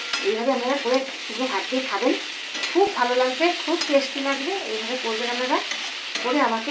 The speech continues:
কমেন্ট বক্সে জানাতে ভুলবেন না। আমার হয়ে গেছে, এবার আমি ঢেলে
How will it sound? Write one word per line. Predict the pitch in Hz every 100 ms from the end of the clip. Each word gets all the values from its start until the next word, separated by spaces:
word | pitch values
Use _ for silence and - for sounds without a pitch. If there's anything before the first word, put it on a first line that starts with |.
| 294
কমেন্ট | 220 220
বক্সে | 226 247
জানাতে | 233 254 214
ভুলবেন | 214 226 254
না। | 339 - - - - - - -
আমার | 240 233
হয়ে | 208 214
গেছে, | 240 254 381 - -
এবার | - 214
আমি | 247 247
ঢেলে | 196